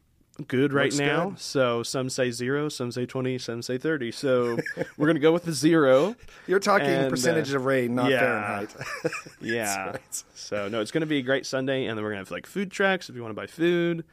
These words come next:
Speaker 1: and picnic if you wanna bring
Speaker 2: Bring
Speaker 1: it.
Speaker 2: your own,
Speaker 1: You know,
Speaker 2: yep.
Speaker 1: do whatever you want. Uh, we're gonna have it for you.
Speaker 2: Should people bring, uh, lawn chairs,
Speaker 1: Yes.
Speaker 2: blankets, picnics? What,
Speaker 1: Yes,
Speaker 2: what?
Speaker 1: bring a lawn chair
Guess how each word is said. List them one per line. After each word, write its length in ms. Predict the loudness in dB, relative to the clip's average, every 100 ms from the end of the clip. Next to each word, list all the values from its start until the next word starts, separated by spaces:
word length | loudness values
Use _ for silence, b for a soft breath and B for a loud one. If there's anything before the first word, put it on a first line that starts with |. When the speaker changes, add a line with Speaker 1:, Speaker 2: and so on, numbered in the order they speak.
| b b b b
Speaker 1:
and 540 | -8 -4 -4 -4 -8 -6
picnic 360 | -4 -2 -4 -2
if 80 | -4
you 40 |
wanna 140 | -2 0
bring 220 | 2 2
Speaker 2:
Bring 100 | 2
Speaker 1:
it. 40 |
Speaker 2:
your 140 | 2 0
own, 60 | 0
Speaker 1:
You 80 | 0
know, 100 | -2
Speaker 2:
yep. 80 | 0
Speaker 1:
do 120 | 2
whatever 240 | 2 2
you 100 | 0
want. 360 | 0 0 -2 -6 _
Uh, 200 | -8 -6 -4
we're 80 | -4
gonna 180 | -6
have 180 | -4 -4
it 80 | -4
for 220 | -4 -2
you. 140 | -2 -6 b b b b b _
Speaker 2:
Should 180 | -6 -4
people 220 | -2 -2
bring, 440 | 0 0 0 -2 -6 -8
uh, 140 | -6
lawn 240 | -2 -2 -2
chairs, 460 | -4 -6 -6 -10 -10
Speaker 1:
Yes. 260 | -6 0
Speaker 2:
blankets, 420 | 0 0 -4 -6 -4
picnics? 440 | -2 -2 -6 -6
What, 140 | -6
Speaker 1:
Yes, 220 | -4 -4 -4
Speaker 2:
what? 60 |
Speaker 1:
bring 160 | -2 0
a 60 | 0
lawn 360 | 0 -2 -2
chair 640 | -2 -2 0 2 0 -2